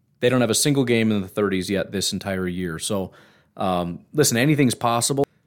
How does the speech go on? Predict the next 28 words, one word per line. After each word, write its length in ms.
Um, 600
but 180
again, 200
I, 300
I 80
kinda 220
talked 240
about 240
that, 300
that 200
curse 480
of 180
a 60
bye 280
week, 360
right? 320
I 80
talked 280
about 200
how 160
the 100
Packers 400
seem 160
to 60
come 180
out 140
flat, 460
but 180